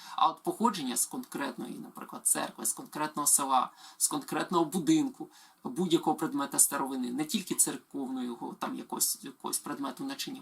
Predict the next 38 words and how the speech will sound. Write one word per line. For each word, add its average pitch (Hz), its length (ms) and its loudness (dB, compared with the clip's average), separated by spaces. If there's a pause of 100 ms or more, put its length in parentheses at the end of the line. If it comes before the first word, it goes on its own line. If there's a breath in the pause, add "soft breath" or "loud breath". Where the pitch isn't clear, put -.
будь - 160 -4
то - 80 -2
ікона, 131 440 -2
там, - 140 -12
чи - 120 -6
предмет 160 540 0
художнього 151 600 2
вмеблювання, 269 720 0
а - 140 0
навіть 151 220 6
з - 80 8
хати 165 320 4
він 143 180 -6
може 151 520 -4
мати - 300 -4
ключове 147 380 -2
значення - 540 -4
не 285 120 -4
тільки - 300 0
для 139 120 0
історії 151 400 6
самого 143 380 4
предмета, 151 520 0
яка, 156 320 0
до 147 100 0
речі, 139 240 0
додає 147 280 -2
йому 151 220 0
цінності, 127 600 2
навіть - 260 -8
на 151 60 -4
тому 151 220 0
ж 147 100 -4
антикварному 139 640 2
ринку, - 420 -14
це - 140 -6
і - 60 -8
самі - 380 0